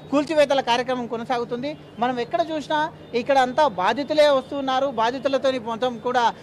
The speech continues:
ఆ, కిక్కిరిసిపోయిందనే చెప్పాలి. హైడ్రా తన పని తాను చేస్తూ ఉంది. ఇప్పటికే, ఆ, ఇక్కడ ఉన్నటువంటి, చుట్టూ ఉన్నటువంటి ఒక పది పదిహేను, ఆ, ఏవైతే నిర్మాణాలు ఉన్నాయో ఆ నిర్మాణాలను అన్నింటినీ ఇట హైడ్రా కూలుస్తూ వచ్చింది. ఆ తర్వాత,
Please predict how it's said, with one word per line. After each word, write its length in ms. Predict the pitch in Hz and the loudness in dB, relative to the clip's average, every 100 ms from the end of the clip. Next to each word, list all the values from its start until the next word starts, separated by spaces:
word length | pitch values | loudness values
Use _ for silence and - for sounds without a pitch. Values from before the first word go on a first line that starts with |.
| - 214 | -2 -2
ఆ, 60 | |
కిక్కిరిసిపోయిందనే 840 | 208 220 285 294 294 294 285 269 269 | -2 -4 -6 -4 -2 0 0 0 -2
చెప్పాలి. 440 | 254 254 254 269 | -2 0 0 0
హైడ్రా 480 | 220 226 247 262 220 - - - 226 | 0 -2 2 2 0 -4 -18 -2 0
తన 80 | |
పని 240 | 262 285 311 | 2 0 2
తాను 220 | 311 302 | 2 0
చేస్తూ 340 | 294 285 - | -4 -6 -4
ఉంది. 280 | 302 285 285 | -4 -2 -4
ఇప్పటికే, 640 | 294 262 277 277 285 262 208 - - | -6 -4 -4 2 4 4 2 -8 0
ఆ, 80 | 233 | 2
ఇక్కడ 260 | 254 285 277 | 4 4 2
ఉన్నటువంటి, 580 | 247 294 302 294 285 - | 4 2 2 0 0 -6
చుట్టూ 200 | 254 320 | -6 -4
ఉన్నటువంటి 500 | 294 285 277 269 262 | 0 0 0 -2 0
ఒక 160 | 277 269 | 0 0
పది 280 | 254 240 269 | 0 -2 0
పదిహేను, 640 | 277 262 269 269 262 247 - - | -2 0 0 2 0 -2 -6 0
ఆ, 40 | 226 | 4
ఏవైతే 440 | 247 269 269 262 | 6 6 4 2
నిర్మాణాలు 560 | 220 233 277 285 277 262 | 0 2 4 6 4 2
ఉన్నాయో 260 | 262 302 | 0 2
ఆ 80 | 285 | 0
నిర్మాణాలను 560 | 240 254 277 277 277 254 | 0 0 2 2 2 0
అన్నింటినీ 300 | 240 254 269 | -4 -4 0
ఇట 120 | 269 | 4
హైడ్రా 360 | 240 220 233 | 4 4 2
కూలుస్తూ 460 | 254 247 254 269 285 | 2 0 -2 -2 2
వచ్చింది. 500 | 254 247 254 277 311 - - 214 | 2 2 -4 -4 -6 -10 0 2
ఆ 80 | |
తర్వాత, 400 | 240 269 277 269 | 4 2 2 4